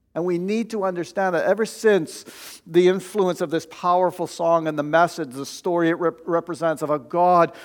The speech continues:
who humbled himself, who shows up in a manger, a God who shows up in a stable with beasts and animals, a God who lives in a, a humble, broken down place, a God who is marginalized and forgotten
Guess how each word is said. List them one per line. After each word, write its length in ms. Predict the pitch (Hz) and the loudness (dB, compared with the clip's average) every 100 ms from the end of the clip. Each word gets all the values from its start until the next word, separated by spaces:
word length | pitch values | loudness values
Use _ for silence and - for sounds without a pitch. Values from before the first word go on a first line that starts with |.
| - | -6
who 120 | 185 | -6
humbled 480 | - - 190 190 175 | -4 -4 -2 0 -2
himself, 420 | 156 - 160 143 | -2 -2 -2 -2
who 100 | 143 | -8
shows 560 | - - 208 196 190 190 | -12 -4 2 4 4 4
up 240 | 170 - | 4 2
in 100 | 160 | -2
a 60 | 151 | -2
manger, 600 | 160 165 175 135 127 - - - | -2 -2 -4 -4 -6 -8 -12 -8
a 60 | |
God 240 | 170 190 170 | 2 4 4
who 100 | 175 | 0
shows 500 | - - 208 202 175 | -4 0 2 2 4
up 260 | 185 - | 2 2
in 100 | 180 | -2
a 60 | 151 | -4
stable 760 | - - - 202 190 180 170 156 | -8 -16 -4 2 4 4 2 0
with 300 | 139 123 110 | -2 -6 -4
beasts 380 | 185 190 - | -2 -4 -6
and 120 | 175 165 | -4 0
animals, 600 | 165 165 156 135 104 - _ _ - | 2 2 -2 -6 -10 -20 _ _ -12
a 80 | |
God 260 | 156 190 185 | 0 4 4
who 140 | 175 | 2
lives 440 | 160 165 190 190 170 | 0 6 8 8 4
in 80 | 160 | 0
a, 120 | 135 - - - | 0 -4 -12 -8
a 60 | |
humble, 640 | 156 - - 202 196 175 156 | -6 -8 -4 0 0 2 0
broken 440 | 151 180 175 180 | 4 4 4 0
down 340 | 160 165 156 147 | 2 0 0 -6
place, 420 | - 180 165 165 | -2 0 0 -2
a 60 | |
God 340 | 151 170 175 165 | 0 4 4 4
who 180 | 131 180 | 0 -2
is 140 | 135 | -2
marginalized 1040 | 160 165 180 185 156 170 156 143 143 120 | -2 2 4 4 2 -2 0 2 0 -2
and 120 | 156 143 | -8 -8
forgotten 880 | 165 165 131 160 185 170 175 147 | -8 -6 0 4 6 4 -2 -6